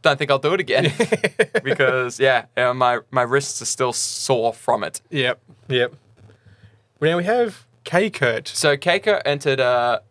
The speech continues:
Speaker 1: little, a little town.
Speaker 2: Yep.
Speaker 1: It was a little
Speaker 2: Oh,
Speaker 1: building.
Speaker 2: yeah,
Speaker 1: Yeah.
Speaker 2: I saw that. It was, it's like, fi-, I think it's fifteen mil, like, um, World War Two.
Speaker 1: Totally.
Speaker 2: Yeah.
Speaker 1: That's the vibe it has. I don't know if that's the exact, like, what it was for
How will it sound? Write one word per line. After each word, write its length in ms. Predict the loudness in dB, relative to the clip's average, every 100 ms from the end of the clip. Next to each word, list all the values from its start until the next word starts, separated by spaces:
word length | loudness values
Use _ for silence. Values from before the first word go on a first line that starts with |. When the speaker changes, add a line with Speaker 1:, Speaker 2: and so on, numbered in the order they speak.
| -12
Speaker 1:
little, 560 | -4 0 2 0 -2 -8 _ -8
a 40 |
little 200 | -4 -4
town. 560 | -6 -4 0 0 -2 -6 _ -4
Speaker 2:
Yep. 220 | -2 -2 _ _
Speaker 1:
It 40 | -6
was 140 | -6
a 40 | -2
little 160 | 0
Speaker 2:
Oh, 80 | 4
Speaker 1:
building. 320 | 2 2 0 0
Speaker 2:
yeah, 320 | 2 0 0
Speaker 1:
Yeah. 240 | 2 2
Speaker 2:
I 40 | 2
saw 280 | 0 0 2
that. 200 | 2 2
It 80 | 0
was, 220 | -2 -2
it's 100 | 0
like, 200 | 0 -2 -20 _
fi-, 100 | -4
I 40 | 2
think 140 | 2
it's 80 | 2
fifteen 460 | -4 0 0 2
mil, 400 | 2 2 2 0 -4 -20 -20 -2
like, 400 | 2 2 2 0
um, 300 | 2 2 2
World 160 | 2
War 160 | 2 0
Two. 400 | -2 0 2 2
Speaker 1:
Totally. 420 | 2 2 0 -2 -6 -2
Speaker 2:
Yeah. 420 | 2 4 4 4
Speaker 1:
That's 200 | 4 2
the 60 |
vibe 260 | 4 4 2
it 40 | 0
has. 280 | 0 0 2
I 80 |
don't 140 | 0 2
know 100 | 0
if 80 | 2
that's 220 | -2 -2
the 100 | -10
exact, 440 | 0 0 0 _ _
like, 140 | -2 0
what 100 | -2
it 60 |
was 160 | -4 -8
for 360 | -2 0 0